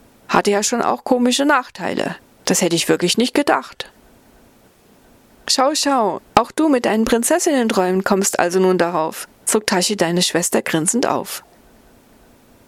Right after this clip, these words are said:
Punja hatte mitbekommen, wie viel diese Könige und Königinnen irgendwo herumstehen mussten, bei Empfängen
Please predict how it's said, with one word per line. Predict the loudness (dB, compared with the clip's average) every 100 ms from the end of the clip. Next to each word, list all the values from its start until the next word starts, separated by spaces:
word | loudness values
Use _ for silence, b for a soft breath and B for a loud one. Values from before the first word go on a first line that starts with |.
| _ -2
Punja | 0 2 0
hatte | 0 0
mitbekommen, | -2 0 0 2 0 2
wie | 2
viel | 2 2 2
diese | 2 0 0
Könige | 2 2 2 2
und | 0 2
Königinnen | 2 2 2 0 0
irgendwo | 0 2 0
herumstehen | 2 0 0 -2 0 2
mussten, | 2 0 -2
bei | 0 -2
Empfängen | -2 0 0 0 0